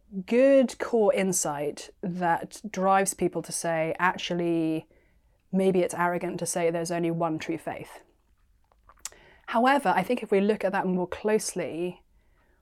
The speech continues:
we'll find out that it, it turns out to, to not be a humble posture at all, but actually <clears throat> quite an arrogant posture. Because in order to say that all religions are equally true,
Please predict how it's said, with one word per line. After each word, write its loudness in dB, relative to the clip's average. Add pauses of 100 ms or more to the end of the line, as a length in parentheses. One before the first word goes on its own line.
(280)
we'll 4
find 0
out 4
that 2
it, 2
it -4
turns 2
out 2
to, -12
to -2
not 2
be 2
a -4
humble -2
posture -6
at -4
all, 4
but -2
actually 2
<clears throat> 12
quite 4
an 0
arrogant 4
posture. -6 (500)
Because 6
in 4
order 8
to -2
say 0 (300)
that 2 (240)
all 6
religions 2
are 0
equally -6
true, -6